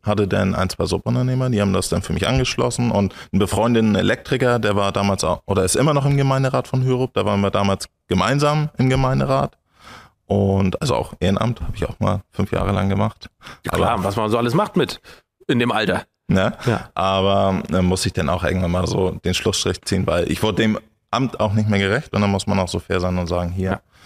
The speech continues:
Speaker 1: Ende Feierabend.
Speaker 2: Mhm.
Speaker 1: Und der hat mir auch viel geholfen, der hat auch meine ersten Anlagen und alles drum und dran angeschlossen und hat auch gut Geld verdient dadurch. Ich
Speaker 2: Gut
Speaker 1: auch.
Speaker 2: so.
Speaker 1: Also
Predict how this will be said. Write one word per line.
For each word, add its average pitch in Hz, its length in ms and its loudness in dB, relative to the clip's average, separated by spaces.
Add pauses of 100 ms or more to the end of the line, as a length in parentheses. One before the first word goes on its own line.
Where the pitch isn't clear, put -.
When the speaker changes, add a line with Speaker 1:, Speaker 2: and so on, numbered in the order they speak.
(260)
Speaker 1:
Ende 76 240 -2
Feierabend. 78 640 -2
Speaker 2:
Mhm. 110 160 -4 (840)
Speaker 1:
Und 110 100 2
der 127 120 4
hat 135 60 2
mir 123 120 2
auch 139 120 0
viel 98 180 0
geholfen, 90 400 2
der 110 100 4
hat 98 60 0
auch 104 80 2
meine 101 220 2
ersten 98 200 -2
Anlagen 123 400 0
und 117 80 -2
alles 117 240 -4
drum 113 180 -4
und 107 120 -4
dran 98 100 -2
angeschlossen 110 720 -2 (400)
und 95 680 0 (240)
hat - 100 -4
auch - 120 -4
gut - 160 -6
Geld 101 200 0
verdient 98 380 0 (260)
dadurch. 95 400 0 (160)
Ich - 80 -8
Speaker 2:
Gut - 160 0
Speaker 1:
auch. - 20 -2
Speaker 2:
so. 269 140 2
Speaker 1:
Also 90 360 0